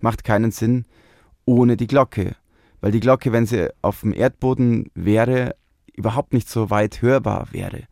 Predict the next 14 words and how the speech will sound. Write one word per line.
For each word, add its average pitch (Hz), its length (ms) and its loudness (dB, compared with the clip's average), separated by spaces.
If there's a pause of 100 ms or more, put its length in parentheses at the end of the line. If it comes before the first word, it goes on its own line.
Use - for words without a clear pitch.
(540)
Und 104 180 2
der 113 120 2
Turm 151 420 4
hat - 260 -4 (180)
auch 131 240 0
überhaupt 131 440 -2
keine 127 220 2
Funktion, 123 420 -2
außer 120 320 4
dass 104 160 -2
er 117 80 0
eine 107 180 0
Glocke 107 360 -2
trägt. - 480 -2